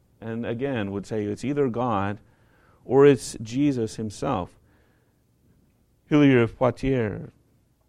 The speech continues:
Saint Augustine, in his commentary about this psalm, says, "This is a psalm about Jesus. Jesus is the righteous one who prospers."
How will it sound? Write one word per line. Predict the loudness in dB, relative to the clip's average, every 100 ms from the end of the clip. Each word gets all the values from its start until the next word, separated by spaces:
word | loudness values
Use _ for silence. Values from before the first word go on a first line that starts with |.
| _ _ _
Saint | -6 -2 0
Augustine, | 2 0 0 -6 -12 -10
in | -10
his | -10
commentary | -10 -6 -6 -4 -6
about | -6 -8 -12
this | -14
psalm, | -14 -8
says, | -6 -6
"This | -6 -4
is | -4
a | -2
psalm | 0 2
about | 2 2 2 -4
Jesus. | -10 -8 -8 -10 -16 -20 _ _ _ _ _ _
Jesus | -6 -4 -2 -6 -8
is | -10 -10
the | -10
righteous | -8 -8 -10 -18 -18
one | -16 -16 -18 _ _ _ _
who | -10
prospers." | -8 -4 -2 -2 -8 -16 -18 -20 -20